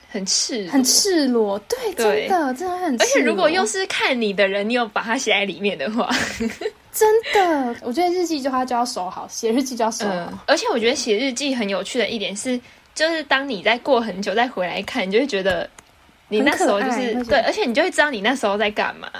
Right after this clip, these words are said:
Speaker 2: 嗯哼哼哼哼。
Speaker 1: 好，下一个。
Speaker 2: 好。
Speaker 1: 和同学吵架。
Speaker 2: 和同学吵架，这一定都有吧？
Speaker 1: 对啊，之前感觉很长啊。
Speaker 2: 嗯啊。
Speaker 1: 而且之前感觉跟同学吵架都不敢当面跟他和好，都会传讯息。
Speaker 2: 嗯，嗯，嗯，嗯。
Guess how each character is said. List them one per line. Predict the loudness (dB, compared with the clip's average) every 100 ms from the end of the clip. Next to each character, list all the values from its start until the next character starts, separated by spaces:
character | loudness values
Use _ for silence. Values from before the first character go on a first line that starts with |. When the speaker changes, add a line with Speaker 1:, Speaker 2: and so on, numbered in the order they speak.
| -16 _
Speaker 2:
嗯 | -4 -2
哼 | 0 -2
哼 |
哼 | -4 -6 -6 -8 -12 -18 -20 -20 _ -6
哼。 |
Speaker 1:
好， | -4 -2
下 | -2 -2 -2
一 |
个。 | -2 -4 -4 -8 -12
Speaker 2:
好。 | -12 -12 -14 _ _ -8
Speaker 1:
和 | 0 2
同 | 2
学 | 2 2
吵 | 0 0
架。 |
Speaker 2:
和 |
同 |
学 | 0
吵 | -2 -4
架， | -10 _ _ _ -10
这 |
一 | -6
定 | -4 -2
都 | -2 -2
有 | -6 -10
吧？ | -12 -14 -12 -6
Speaker 1:
对 | -4
啊， | -4 -8 -10 -12 -8
之 | -4 -4
前 | -2 -2
感 | 0 0
觉 | 0
很 | -2 -4
长 | -4 -4 -4
啊。 | -6 -6 -6 -6
Speaker 2:
嗯 | -6 -8
啊。 | -8 -4
Speaker 1:
而 | -2
且 | -2
之 | -2 -4
前 | -2 0
感 | -2
觉 | -2 0
跟 | 0
同 | 0 0
学 | 0 0
吵 | -2 -4
架 | 0 0
都 | 0 -4 -4
不 | -4
敢 | -2 -2
当 | -2 -2
面 | 0 0
跟 | 0
他 | 0 -2 -6 _ -14 -8
和 | -6
好， | -6 -4 0
都 |
会 | 2 2 0
传 | -6 -8
讯 | -6 -4 -2
息。 | 0 0
Speaker 2:
嗯， | 0
嗯， | 4 2 4
嗯， | 0 2
嗯。 | 0 -2